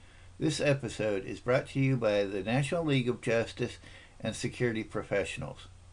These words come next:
where the members come first. Contact information can be found in our show notes, including our toll-free number,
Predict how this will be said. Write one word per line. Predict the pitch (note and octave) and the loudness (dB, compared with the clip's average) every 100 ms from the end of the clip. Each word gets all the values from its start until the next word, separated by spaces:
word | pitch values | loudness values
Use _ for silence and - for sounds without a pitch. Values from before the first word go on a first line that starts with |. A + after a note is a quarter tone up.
| - - - - - - | -20 -20 -20 -20 -20 0
where | B2 | 4
the | B2 | 4
members | G#2+ A#2 A#2+ A2 | 4 2 2 0
come | - A2 G2 | -2 -4 -4
first. | - G2 - - - - - - - - - - | 0 0 0 -6 -18 -20 -20 -20 -20 -20 -20 -14
Contact | - C3 C#3+ D3+ C#3 | 0 2 4 4 4
information | - C3 C3 A#2+ A2+ - - | 2 0 2 2 2 -2 -6
can | - | -4
be | G#2 G2 | -2 -2
found | A#2 A2+ F#2+ F2 F2+ - - - - - - - | 0 2 0 -2 -6 -14 -18 -20 -20 -20 -20 -8
in | - A#2 | -2 2
our | A2 | 2
show | A2 D#3 D3 | 2 4 4
notes, | A#2 F#2+ F2 | 4 0 -4
including | F#2 F2+ A#2+ B2+ C3 B2+ - | -6 -4 0 2 2 0 -2
our | G2 | -2
toll-free | F#2+ A2+ A2+ A2 A#2+ A#2 | 0 2 2 2 0 0
number, | G#2+ F#2 C#2+ C2+ | 0 -2 -4 -6